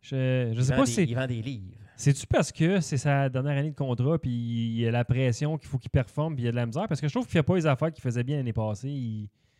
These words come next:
Speaker 2: Ben
Speaker 1: il était un peu moins combatif. Je sais pas, il y a quelque chose qui, qui manque. Il, il, euh, il est moins émotif. Tu disais, il paye moins de pénalités. Il est peut-être moins émotif, je sais pas, mais j'ai, je,
Speaker 2: L-, l'émotion est là, mais par contre, euh, tu sais, c'est la première mauvaise séquence de Domi, parce que l'année passée, Domi, là, il,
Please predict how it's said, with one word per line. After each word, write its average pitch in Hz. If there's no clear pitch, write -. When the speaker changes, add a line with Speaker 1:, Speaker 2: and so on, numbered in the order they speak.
Speaker 2:
Ben 165
Speaker 1:
il 127
était 131
un 156
peu 180
moins 208
combatif. 175
Je 151
sais 160
pas, 202
il 202
y -
a -
quelque 165
chose 214
qui, -
qui -
manque. 143
Il, 131
il, 117
euh, 107
il 117
est 120
moins 160
émotif. 165
Tu 196
disais, 156
il 175
paye 160
moins 175
de 160
pénalités. 160
Il 175
est -
peut-être 135
moins 160
émotif, 175
je 151
sais 143
pas, 220
mais 147
j'ai, 117
je, 120
Speaker 2:
L-, 113
l'émotion 160
est 175
là, 180
mais 156
par 127
contre, 233
euh, -
tu 123
sais, 139
c'est 123
la 107
première 180
mauvaise 127
séquence 135
de 117
Domi, 110
parce 135
que -
l'année 139
passée, 180
Domi, 151
là, 160
il, 123